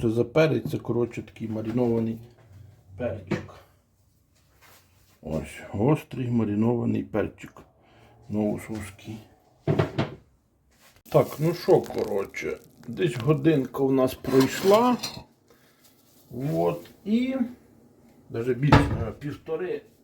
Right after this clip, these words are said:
Значить, сюди морква, сало,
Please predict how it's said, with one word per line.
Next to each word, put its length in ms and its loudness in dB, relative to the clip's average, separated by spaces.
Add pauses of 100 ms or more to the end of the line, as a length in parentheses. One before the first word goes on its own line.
(1500)
Значить, 380 -2
сюди 280 2 (880)
морква, 760 2 (1300)
сало, 640 4